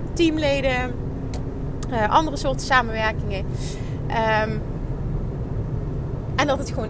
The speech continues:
echt is dat ik bepaalde dingen mag eisen en dat dat helemaal niet te veel gevraagd is. Ehm, en dat,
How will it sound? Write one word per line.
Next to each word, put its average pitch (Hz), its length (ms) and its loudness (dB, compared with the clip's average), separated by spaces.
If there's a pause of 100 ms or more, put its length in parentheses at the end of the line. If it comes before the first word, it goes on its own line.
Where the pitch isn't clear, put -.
(120)
echt - 300 2
is 294 460 2 (220)
dat 240 160 -2
ik 247 140 0
bepaalde 254 340 2
dingen 247 240 0
mag 208 140 0
eisen 247 640 0 (360)
en 226 260 0 (1400)
dat 247 120 0
dat 240 100 0
helemaal 254 320 2
niet 233 120 -2
te - 60 -4
veel 196 200 -2
gevraagd - 520 -2
is. - 240 -2 (440)
Ehm, 208 600 2 (640)
en - 80 2
dat, 247 100 2